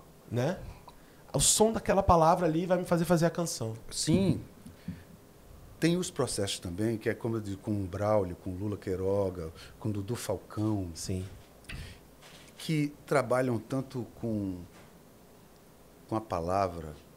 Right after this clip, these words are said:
Speaker 2: quanto com o instrumento.
Speaker 1: Sim.
Speaker 2: São cantautores.
Speaker 1: Sim.
Speaker 2: Isso é meio promíscuo. Pode ser um fazendo um pedaço de um, de um, um trecho da, da,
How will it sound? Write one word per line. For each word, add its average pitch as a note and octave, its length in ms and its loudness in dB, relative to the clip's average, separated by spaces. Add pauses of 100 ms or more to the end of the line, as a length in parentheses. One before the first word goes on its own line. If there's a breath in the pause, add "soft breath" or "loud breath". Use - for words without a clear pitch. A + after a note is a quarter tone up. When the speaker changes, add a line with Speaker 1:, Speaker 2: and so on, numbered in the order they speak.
(720)
Speaker 2:
quanto F#2+ 360 -6 (100)
com F2 220 -6 (260)
o F2+ 60 -6
instrumento. F2+ 680 -6 (220)
Speaker 1:
Sim. G2+ 320 -8
Speaker 2:
São A#2+ 220 0
cantautores. G#2+ 1120 -4
Speaker 1:
Sim. F2+ 220 -10 (680 loud breath)
Speaker 2:
Isso F3 200 0
é F#3 40 4
meio E3 160 6
promíscuo. D#3 640 0 (1200)
Pode C3 180 0
ser C#3+ 120 2
um D3 140 4
fazendo A#2 360 0
um G#2+ 40 -2
pedaço G#2 520 -2
de G#2 100 -14
um, G2+ 160 -6 (120)
de G2 100 -10
um, F#2 420 -8 (100)
um C3 80 -4
trecho B2 420 -2
da, F#2 240 -4
da, F#2+ 320 -6